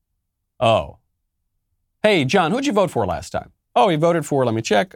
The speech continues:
Uh, he voted for Joe Biden. Oh, okay. You're not a Republican then. <laughs> That's just it. You're not,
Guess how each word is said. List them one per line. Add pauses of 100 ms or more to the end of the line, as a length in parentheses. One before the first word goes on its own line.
Uh,
he
voted
for
Joe
Biden. (140)
Oh,
okay. (1200)
You're
not
a
Republican
then.
<laughs>
That's
just
it.
You're
not,